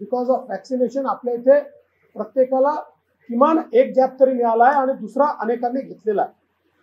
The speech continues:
आणि म्हणून मला असं वाटतं की हे जे काही नेतृत्व आहे,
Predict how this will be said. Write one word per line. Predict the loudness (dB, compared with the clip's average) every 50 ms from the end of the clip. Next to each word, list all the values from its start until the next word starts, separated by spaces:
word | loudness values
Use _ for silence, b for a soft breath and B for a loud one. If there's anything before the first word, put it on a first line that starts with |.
| _ _ _ _ _ _ _ _ _ _ _ _ _ _ _ _ _ _ _ _ _ _ _ _ -4
आणि | -2 0
म्हणून | 0 0 0 0
मला | 0 0 0 0
असं | 0 0 -2
वाटतं | -4 -2 -4 -8
की | -6 -4 -4 -6 -6 -10 -18 -20 _ _ _ _ _ _ _ _ _
हे | -8 -6
जे | -6 -4
काही | -4 -4 0
नेतृत्व | 0 0 0 0 -4 -6 -2 2 2
आहे, | 2 2